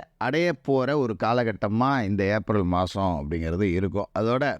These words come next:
இந்த மாசத்துல பகை கிரக சேர்க்கை அப்படிங்கிறதும் இருக்கு. ஏன்னா மொத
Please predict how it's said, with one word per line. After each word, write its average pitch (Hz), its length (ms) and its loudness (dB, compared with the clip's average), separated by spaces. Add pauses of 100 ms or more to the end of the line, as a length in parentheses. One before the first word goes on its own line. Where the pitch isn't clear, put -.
(840)
இந்த 151 160 -2
மாசத்துல 180 600 2
பகை 165 320 0
கிரக 160 280 2
சேர்க்கை 135 520 0
அப்படிங்கிறதும் 110 560 0
இருக்கு. 117 400 -2
ஏன்னா 135 320 0
மொத 127 280 2